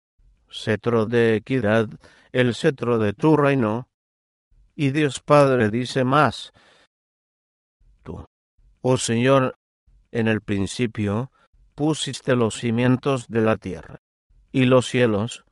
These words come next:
son obras de tus manos". Aquí encontramos al Padre, refiriéndose al Hijo como Dios, y diciéndole:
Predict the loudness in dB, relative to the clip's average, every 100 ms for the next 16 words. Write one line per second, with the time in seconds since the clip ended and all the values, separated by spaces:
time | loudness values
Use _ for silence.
0 | _ _ _ _ _ -10 0 2 2 2
1 | 2 2 2 2 2 0 0 -4 0 2
2 | 2 2 0 -6 _ _ _ _ _ _
3 | _ _ _ _ _ _ -6 -4 0 2
4 | 2 0 -2 -2 0 2 2 0 -2 -6
5 | -4 0 0 -2 -10 -16 -20 _ _ -6
6 | -4 -2 -2 0 0 0 -2 -2 0 2
7 | 2 -2 -4 -8 -4 -2 0 0 0 -2
8 | -6 _ _ _ _ _ _ -2 0 -2
9 | -2 -2 0 0 0 0 -4